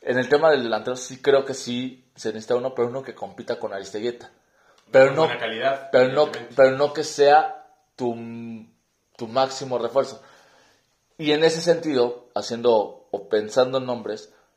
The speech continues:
Speaker 1: es muy difícil, no es imposible, pero es muy difícil tomando en cuenta que si se va a cortar un extranjero,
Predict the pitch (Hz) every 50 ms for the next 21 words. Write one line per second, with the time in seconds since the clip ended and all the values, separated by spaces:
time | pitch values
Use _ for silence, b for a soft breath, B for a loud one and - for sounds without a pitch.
0 | b _ - 127 131 131 151 160 165 170 165 151 143 139 - 117 110 113 117 113
1 | 104 - - 107 - - - - 104 101 104 113 - - 127 127 135 135 151 165
2 | 160 139 - 135 123 135 135 123 - 127 110 117 123 127 123 117 120 110 110 107
3 | - - - - - 107 113 123 120 156 156 156 - 147 143 143 139 131 117 -
4 | 113 107 110 110 117 110 107 110 110 107